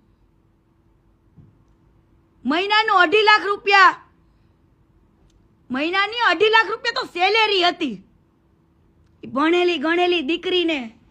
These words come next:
લવ મેરેજ કરીને એની સાથે લગ્ન કેમ કર્યા ને ઈ તમને કહું. Only for એના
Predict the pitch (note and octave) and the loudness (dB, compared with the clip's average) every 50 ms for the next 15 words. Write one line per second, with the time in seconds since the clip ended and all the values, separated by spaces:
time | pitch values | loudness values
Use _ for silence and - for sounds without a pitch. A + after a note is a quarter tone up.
0 | _ _ _ _ - - - - - B3+ C#4+ E4 F4+ F#4 F#4+ F4+ F4+ F4+ F4+ F4+ | _ _ _ _ -20 -20 -20 -16 -10 -6 0 2 4 4 4 2 0 0 0 0
1 | D#4 - - E4+ F4 F4+ F#4+ F#4+ F4 F4 D#4+ C#4+ - - - F4+ F#4+ G4 F4 G4 | -2 -4 -4 -2 -2 -2 -2 -2 -2 -4 -4 -4 -6 -6 -6 -4 -4 -4 -4 -4
2 | F4+ G4 F4+ E4+ F4 D#4 G4 G#4+ G#4+ G#4+ G#4+ G#4+ A4+ A#4 A#4 A#4 A#4 B4 B4+ B4 | -4 -4 -2 -2 -4 -2 0 0 0 0 2 2 0 0 2 0 2 4 4 4
3 | A#4 A4+ A4+ G#4+ G#4+ G#4+ G#4 G#4 G4 F4 - - D#4+ C4+ A3 F#3+ F#3+ - _ _ | 2 2 -4 0 0 0 2 2 0 -2 -2 0 -2 -2 -2 -4 -10 -18 _ _
4 | _ _ _ _ _ _ _ _ _ - D#4+ F4+ G4 G#4 G#4+ G4+ G#4 G4 D#4 C#4 | _ _ _ _ _ _ _ _ _ -2 2 2 2 2 2 0 -2 -2 -2 0
5 | F4+ F4+ E4+ E4+ D#4+ D#4+ D#4+ | 0 0 0 0 -2 -4 -6